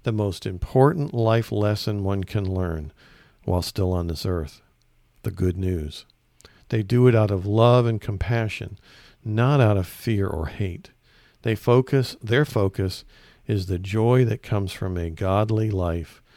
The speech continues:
not the fear that comes from the fire of hell.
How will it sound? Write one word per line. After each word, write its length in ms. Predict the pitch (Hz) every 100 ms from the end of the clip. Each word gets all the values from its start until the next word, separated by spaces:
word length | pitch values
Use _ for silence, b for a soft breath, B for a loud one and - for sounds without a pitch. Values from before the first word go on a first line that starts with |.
| b b -
not 400 | 92 95 110 -
the 80 | 117
fear 460 | - 135 113 92
that 240 | 90 98 -
comes 380 | 104 90 87
from 200 | - 87
the 100 | 90
fire 420 | - 95 92 80 80
of 120 | -
hell. 360 | 110 87 80